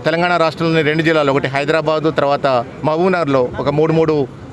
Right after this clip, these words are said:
ఆ, ఐడెంటిఫైడ్ హెల్త్ ఫెసిలిటీస్‌లో డ్రై రన్ అంటే మాక్, ఆ, డ్రిల్ ఒకటి కండక్ట్ చేస్తున్నాము. ఇప్పుడే మన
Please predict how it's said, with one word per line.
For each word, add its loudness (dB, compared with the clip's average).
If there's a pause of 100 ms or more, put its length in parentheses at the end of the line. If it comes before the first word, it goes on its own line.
ఆ, 2
ఐడెంటిఫైడ్ 0
హెల్త్ -2
ఫెసిలిటీస్‌లో -2
డ్రై 2
రన్ 0
అంటే -2
మాక్, -2 (400)
ఆ, 2 (100)
డ్రిల్ -2
ఒకటి 0
కండక్ట్ -2
చేస్తున్నాము. -2 (360)
ఇప్పుడే 0
మన 2